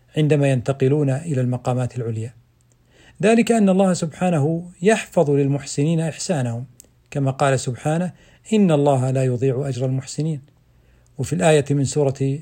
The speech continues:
هود: "واصبر فإن الله لا يضيع أجر المحسنين". إذن القرآن الكريم يعطينا وعدا واضحا: هل جزاء الإحسان إلا الإحسان؟ ومن هنا يختار الإنسان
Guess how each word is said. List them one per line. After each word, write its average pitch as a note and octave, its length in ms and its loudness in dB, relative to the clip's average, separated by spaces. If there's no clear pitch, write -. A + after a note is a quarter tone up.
هود: F#3+ 300 0
"واصبر D3+ 420 0
فإن C#3 300 0
الله B2+ 480 -2
لا C#3 140 2
يضيع C3+ 420 0
أجر B2+ 180 -6
المحسنين". B2 560 -4
إذن G#3 260 4
القرآن G#3 400 2
الكريم F3+ 600 0
يعطينا G3+ 500 4
وعدا D#3 460 2
واضحا: C3 500 0
هل F3 220 2
جزاء D3 360 4
الإحسان C3+ 460 2
إلا C3+ 260 -2
الإحسان؟ C#3 420 -4
ومن A3+ 220 6
هنا D3 300 2
يختار D3+ 380 4
الإنسان C#3+ 480 -2